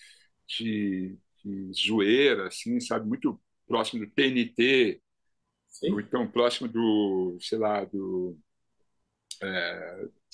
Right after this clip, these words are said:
Speaker 1: dos Raimundos, assim, era uma, era um rock muito de zoeira, assim. Demorou pra sair esse disco, na verdade, né? É, esse disco tinha saído antes, sairia antes.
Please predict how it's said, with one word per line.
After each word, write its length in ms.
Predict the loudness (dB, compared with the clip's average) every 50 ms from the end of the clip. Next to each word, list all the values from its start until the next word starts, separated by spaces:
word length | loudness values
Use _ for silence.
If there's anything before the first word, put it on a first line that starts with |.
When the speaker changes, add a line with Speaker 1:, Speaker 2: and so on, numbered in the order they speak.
| -20 -20 _ _ _ _ _ _ _ _
Speaker 1:
dos 140 | -10 -6 -2
Raimundos, 720 | 0 2 2 2 2 2 2 2 2 2 2 0 0 0
assim, 220 | -2 -2 -2 -2 -2
era 80 | 0
uma, 160 | 2 2 0 0
era 160 | 0 -2 -4
um 100 | -4 -2
rock 280 | -2 -2 -2 -2 -6
muito 520 | -8 -8 -6 -4 -6 -6 -6 -8 _ -16 -10
de 220 | -8 -6 -4 -2
zoeira, 640 | -2 0 2 4 6 6 6 6 6 4 2 0 -6
assim. 280 | -10 -14 -14 -14 -16 -18 _ _ _ _ _ _ _ _ _ _ _ _ _ _ _ _ _ _ _ _ _ _ _ _
Demorou 420 | 4 6 8 10 10 10 10 8 6
pra 100 | 4 0
sair 180 | 2 2 2
esse 180 | 2 2 -2 -8
disco, 380 | -8 -8 -6 -4 -6 -4 -4 -6
na 140 | -8 -8
verdade, 580 | -6 -8 -10 -8 _ -10 -8 -8 -8 -8 -8 -6
né? 360 | -6 -6 -6 -6 -6 -8 -8 -8 -8 -8 -8 -8 -8 -8
É, 220 | -6 -4 0 0 0
esse 180 | 0 -2 -6
disco 200 | -8 -8 -8 -4
tinha 140 | -4 -4 -4 -4
saído 440 | -4 -2 0 0 0 0 0 0
antes, 400 | 0 0 0 -2 -4 -6 -8 -4
sairia 440 | 0 2 4 4 4 4 2 2 2
antes. 640 | 2 2 0 -2 -4 -6 -6 -6 -6 -6 -8 -12